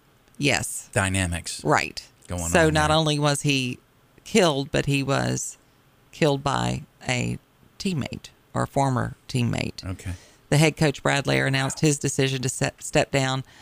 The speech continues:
Speaker 1: Uh, that this was his sixth season of being their head coach.
Speaker 2: Wow.
Speaker 1: Uh, Republican presidential candidates dropped out.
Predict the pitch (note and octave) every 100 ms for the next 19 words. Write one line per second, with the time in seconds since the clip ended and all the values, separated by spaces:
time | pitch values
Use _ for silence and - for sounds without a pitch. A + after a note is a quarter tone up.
0 | - - B2+ B2 A#2+ B2+ - _ _ _
1 | - C#3 D3 - - _ - C#3+ D#3+ -
2 | C#3+ - B2+ - - D#3+ - - - -
3 | - _ _ _ _ - - D3+ C3 G#2
4 | C#2+ - _ _ - - _ - C3+ C3+
5 | C3 B2+ B2 A#2+ - - - - - -
6 | - - F2 F2+ E2 - - - - -
7 | - - E3+ E3 E3+ A#3+ G#3+ A#3 G3 F3
8 | A#3 A3 G#3+ A#3 A3 - A3 G3 F#3 F3+
9 | - - F#3 G3 G3+ G#3 G3 F3+